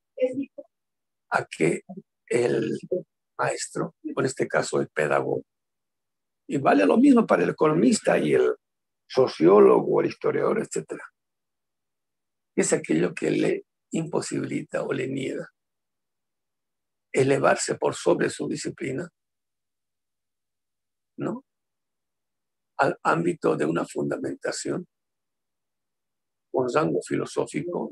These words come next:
de su disciplina. O sea, es aquello que le impide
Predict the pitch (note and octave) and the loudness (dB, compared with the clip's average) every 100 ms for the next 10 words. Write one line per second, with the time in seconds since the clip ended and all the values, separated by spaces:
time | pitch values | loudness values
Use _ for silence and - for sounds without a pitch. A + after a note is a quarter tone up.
0 | C#4 - - - C#3 - - - B2+ C3+ | -12 -8 -8 -8 -12 -12 -12 -12 -10 -10
1 | C3+ - _ _ _ _ - C#3 C#3 - | -10 -18 _ _ _ _ -12 -6 -4 -6
2 | _ _ _ _ _ _ - C#3+ - - | _ _ _ _ _ _ -6 -4 -4 -2
3 | D#3+ D#3 - C#3+ C#3 - E3+ D#3+ - | 0 -2 -2 -4 -4 -6 -10 -10 -10